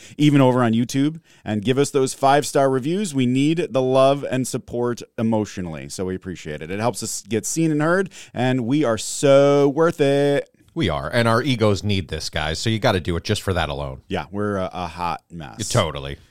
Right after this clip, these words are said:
Speaker 1: Um, all right, so let's do that pre-show affirmation so people who are tuning in for the first time know that we're not a bunch of negative Neelies or
Speaker 2: Mm-hmm.
Speaker 1: mean Markies.
Speaker 2: Oh.
Speaker 1: Uh, so why are we here?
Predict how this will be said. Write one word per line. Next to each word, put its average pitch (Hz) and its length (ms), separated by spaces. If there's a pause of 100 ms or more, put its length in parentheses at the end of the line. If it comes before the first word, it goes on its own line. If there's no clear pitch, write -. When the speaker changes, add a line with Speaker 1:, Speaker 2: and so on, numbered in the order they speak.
(240)
Speaker 1:
Um, 101 460
all 95 80
right, - 160
so 127 160
let's 151 240
do 151 140
that 131 260
pre-show 143 760
affirmation 131 580
so 139 120
people 123 460
who 123 160
are 117 80
tuning 233 260
in 196 120
for 156 100
the 147 80
first 143 260
time 131 160
know 123 160
that 117 160
we're 113 140
not 107 440 (280)
a - 80
bunch 107 220
of 101 120
negative 95 400
Neelies 101 720
or 95 140
Speaker 2:
Mm-hmm. 90 80
Speaker 1:
mean 95 220
Markies. 82 600
Speaker 2:
Oh. 277 300 (160)
Speaker 1:
Uh, 98 280 (200)
so 123 480
why 131 360
are 143 100
we 135 160
here? 117 500